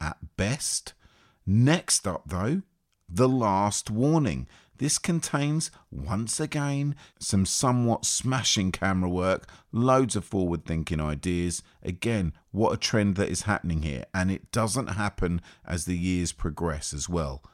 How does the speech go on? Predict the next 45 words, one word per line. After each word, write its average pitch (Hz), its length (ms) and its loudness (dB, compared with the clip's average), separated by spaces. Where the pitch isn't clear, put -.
The 95 220 0
artistry 113 640 0
does 92 260 -2
not 110 300 2
seem 107 300 2
as 95 100 0
striking 92 640 0
when 80 140 -2
I'm 82 140 -2
watching 82 340 -4
films 82 320 -4
from 80 160 -4
the 76 80 -4
forties 80 500 -6
and 78 120 -2
the 73 60 -4
fifties, 64 640 -8
that's - 240 -8
for 71 120 -14
sure. 65 360 -10
This 135 220 2
one 143 180 4
is 117 80 0
set - 220 0
in 107 80 2
the 107 80 4
world 104 320 4
of 82 120 -2
theatre, 135 880 0
and 98 200 -6
I 139 80 -2
was 202 180 0
engaged 202 600 0
for - 100 -4
the 151 140 4
opening 110 400 4
setup, - 640 -2
but 123 120 0
it 127 100 0
was 127 220 2
a 123 80 0
struggle 107 460 0
to 98 160 -6
keep - 300 -2
focused 95 760 0